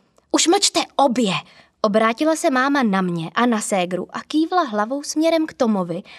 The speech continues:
aby nám připomněla, jak má neustále nastražené své malé uši. Tom sice zvedl ruku, že se hlásí o slovo, ale na nic nečekal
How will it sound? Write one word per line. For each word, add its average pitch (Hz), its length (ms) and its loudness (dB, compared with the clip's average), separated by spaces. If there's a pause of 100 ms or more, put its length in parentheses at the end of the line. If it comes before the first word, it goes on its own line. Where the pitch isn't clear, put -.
(180)
aby 226 200 0
nám 320 260 0
připomněla, 294 600 0
jak 330 200 -2
má 202 220 -2
neustále 330 720 0
nastražené 277 760 0
své 190 280 -2
malé 208 400 2 (100)
uši. - 380 -8 (840)
Tom 190 180 0
sice 240 260 -2
zvedl 262 380 0
ruku, 233 360 -4
že 196 140 -2
se 214 120 -2
hlásí 190 380 0
o 233 100 -2
slovo, 165 380 -4 (340)
ale 247 180 2
na 214 120 2
nic 311 220 0
nečekal 226 500 2